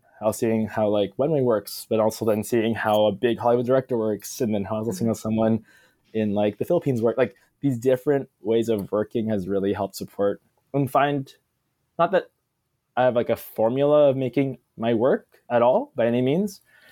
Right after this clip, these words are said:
Speaker 1: but I think it just gives me ways of approaching how to, how to create based on what is needed at the moment or what.
Speaker 2: Yeah, and I feel like it's another way of archiving a project, right? 'Cause as you,
Speaker 1: Mm-hmm.
Speaker 2: as, uh, all of the ways in which you are organizing and coordinating the project as you go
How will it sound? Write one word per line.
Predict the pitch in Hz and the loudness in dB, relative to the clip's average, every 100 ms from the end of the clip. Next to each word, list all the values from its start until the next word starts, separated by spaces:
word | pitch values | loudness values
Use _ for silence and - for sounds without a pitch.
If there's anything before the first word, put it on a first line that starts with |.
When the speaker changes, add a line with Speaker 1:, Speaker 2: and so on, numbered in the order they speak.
| - | -2
Speaker 1:
but | 120 104 | 0 2
I | 113 | 0
think | 113 113 | -2 -2
it | 117 104 | -2 -2
just | 113 | -2
gives | 123 113 | -2 -2
me | 113 110 110 _ _ _ _ _ _ _ | 0 0 -2 _ _ _ _ _ _ _
ways | 110 113 107 104 | -2 0 2 2
of | 110 98 | 0 0
approaching | 101 - 107 - 101 | -4 -2 -4 -2 -4
how | 95 101 | -2 -6
to, | - | -4
how | 104 | -6
to | 98 | -6
create | - 98 98 - _ _ _ _ - | -6 -6 -6 -6 _ _ _ _ -4
based | 104 - | -4 -2
on | 95 92 95 _ _ _ _ _ _ | -4 -4 -8 _ _ _ _ _ _
what | 101 104 | -2 0
is | 104 95 | -2 -4
needed | 98 101 95 | -4 -2 -4
at | 95 | -4
the | |
moment | 92 90 87 - - | -8 -8 -10 -12 -14
or | 87 | -14
what. | - _ 262 | -14 _ -4
Speaker 2:
Yeah, | 254 220 | -2 0
and | 247 | -4
I | |
feel | 262 254 | -4 -4
like | 254 247 | -4 -8
it's | - | -8
another | 277 277 269 | -6 -4 -6
way | 240 226 | -8 -8
of | 185 | -8
archiving | 190 220 214 190 180 170 165 | -10 -10 -8 -6 -6 -6 -8
a | 180 | -10
project, | - 202 196 160 - - | -6 -6 -6 -12 -14 -12
right? | 180 208 - | -10 -12 -14
'Cause | - 185 185 | -12 -10 -6
as | 202 208 | -6 -6
you, | 202 | -8
Speaker 1:
Mm-hmm. | - 202 | -2 -2
Speaker 2:
as, | 190 - _ - | -4 -16 _ -6
uh, | 190 - | -4 0
all | 208 202 | -2 -2
of | 185 | -6
the | 185 | -6
ways | 190 185 | -6 -6
in | 180 | -8
which | 170 | -8
you | 180 | -6
are | 175 | -4
organizing | 180 180 175 175 175 | -4 -4 -6 -6 -6
and | 165 | -6
coordinating | 160 165 165 160 160 - 165 | -6 -8 -8 -8 -10 -8 -8
the | 156 | -8
project | 175 170 165 160 | -12 -12 -12 -12
as | 160 | -14
you | 151 | -10
go | 156 156 196 | -10 -8 -10